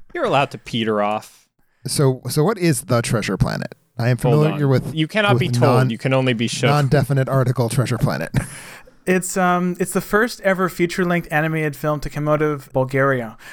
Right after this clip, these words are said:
Speaker 2: Okay.
Speaker 3: It's probably, I think Will and I both agree, it's our favorite piece of outsider art in cinema.
Speaker 1: Yeah.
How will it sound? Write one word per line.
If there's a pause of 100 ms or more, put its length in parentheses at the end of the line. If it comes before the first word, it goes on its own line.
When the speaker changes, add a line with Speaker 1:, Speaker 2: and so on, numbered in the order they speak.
(340)
Speaker 2:
Okay.
Speaker 3:
It's
probably, (180)
I
think
Will
and
I
both
agree,
it's
our
favorite
piece
of
outsider
art (220)
in
cinema.
Speaker 1:
Yeah.